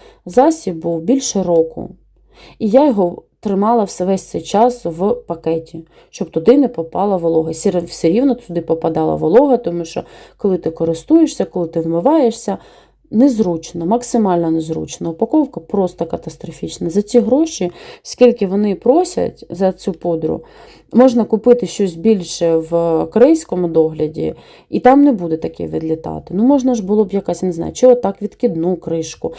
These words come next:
чи просто, хоча б отак просто воно відкривалося, але отут без дирки.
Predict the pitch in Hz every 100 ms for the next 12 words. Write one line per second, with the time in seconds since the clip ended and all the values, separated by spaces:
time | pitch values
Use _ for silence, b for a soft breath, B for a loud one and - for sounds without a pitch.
0 | B B - 214 185 208 214 - 185 -
1 | 180 208 180 175 175 175 175 - 175 175
2 | 170 170 165 170 - 190 269 330 202 175
3 | 180 175 190 160 185 165 170 160 160 165